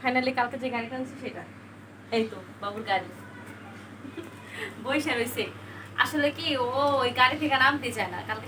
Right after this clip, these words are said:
সারা রাত এরকম করছে। দেখেন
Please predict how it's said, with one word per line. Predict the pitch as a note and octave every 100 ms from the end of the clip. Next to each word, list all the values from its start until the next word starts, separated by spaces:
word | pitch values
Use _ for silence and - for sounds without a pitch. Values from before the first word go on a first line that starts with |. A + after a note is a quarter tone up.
| -
সারা | B3 C4+
রাত | C4 C#4 D4 - A#3
এরকম | B3+ C4 C4
করছে। | G#3+ - F3+ - - - - - - - - - G#3 - - - - - - - - - - - - - - - - - -
দেখেন | A#3 A3+